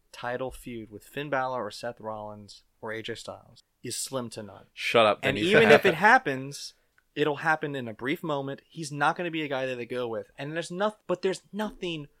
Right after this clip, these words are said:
Speaker 1: wrong with that. I just want him to be able to have enough. The reason why you want guys to main event is because when they're in W, the problem is that W W E treats their show often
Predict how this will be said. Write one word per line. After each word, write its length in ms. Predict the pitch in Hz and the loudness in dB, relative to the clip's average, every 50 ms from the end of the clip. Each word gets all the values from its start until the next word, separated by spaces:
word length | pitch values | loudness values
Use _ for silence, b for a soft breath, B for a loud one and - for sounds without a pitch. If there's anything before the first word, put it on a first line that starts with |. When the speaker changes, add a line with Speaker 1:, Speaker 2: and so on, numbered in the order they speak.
| _ _ _ _ - | _ _ _ _ -16
Speaker 1:
wrong 600 | 131 123 135 160 175 208 233 262 277 277 254 202 | -10 -2 2 4 6 6 8 8 6 6 4 0
with 180 | 165 139 - - 104 | -2 -2 -2 -4 -12
that. 260 | 101 98 92 - _ _ _ _ _ _ _ - | -12 -12 -12 -14 _ _ _ _ _ _ _ -4
I 120 | - 151 175 | 0 0 2
just 180 | 202 208 - 160 | 2 0 -4 -2
want 200 | 165 185 180 165 | -4 -4 -2 -4
him 160 | 175 175 165 | -6 -6 -6
to 120 | - 151 | -8 -8
be 280 | 147 151 147 143 147 147 | -8 -8 -8 -6 -6 -6
able 280 | 143 143 143 139 135 - - - - | -6 -6 -6 -8 -8 -8 -10 -10 -8
to 340 | 135 131 127 127 123 123 _ _ _ _ | -8 -8 -8 -8 -10 -12 _ _ _ _
have 280 | - - 151 151 151 143 | -4 0 2 2 2 0
enough. 320 | 139 135 139 147 147 147 b b b b b | -2 -6 -4 -4 -4 -4 b b b b b
The 100 | 170 - - _ - | -14 -14 -14 _ -18
reason 400 | 160 160 180 233 269 285 285 269 | -12 -6 -4 -2 0 0 2 2
why 80 | 247 233 | 2 2
you 120 | 214 190 | 2 2
want 160 | 190 196 180 | 0 -2 0
guys 200 | - 170 165 165 - | 0 0 0 0 -2
to 60 | 143 | -4
main 240 | 143 139 143 143 131 | -4 -4 -4 -4 -4
event 280 | 110 117 117 110 95 | -4 -6 -6 -6 -8
is 60 | 107 | -10
because 240 | - - 127 131 123 | -10 -10 -10 -8 -8
when 140 | 139 143 135 | -8 -8 -6
they're 180 | 131 127 123 123 131 123 - - | -6 -6 -8 -10 -14 -18 -16 -12
in 140 | 135 139 131 | -10 -6 0
W, 220 | 151 170 170 170 | 0 0 0 -2
the 100 | - 143 | -6 -8
problem 340 | - - 196 220 233 214 180 | -2 2 2 4 4 2 0
is 80 | 147 139 | -2 -2
that 140 | 147 139 | -2 -2
W 180 | 139 160 170 170 | 0 0 0 0
W 240 | 165 160 156 147 139 | 0 -2 -2 -4 -8
E 160 | 139 139 - _ _ _ _ _ _ _ _ | -8 -10 -14 _ _ _ _ _ _ _ _
treats 600 | - - - 175 180 175 - - - - - - _ _ - | -8 -2 0 0 0 0 -2 -10 -12 -12 -14 -18 _ _ -4
their 140 | 147 135 127 | -2 0 0
show 440 | - - - 147 139 131 123 - _ _ _ - | 0 0 0 2 2 2 2 0 _ _ _ 4
often 680 | 143 151 156 156 - - - 113 104 101 101 104 | 6 6 6 6 2 -4 -10 -10 -10 -10 -12 -16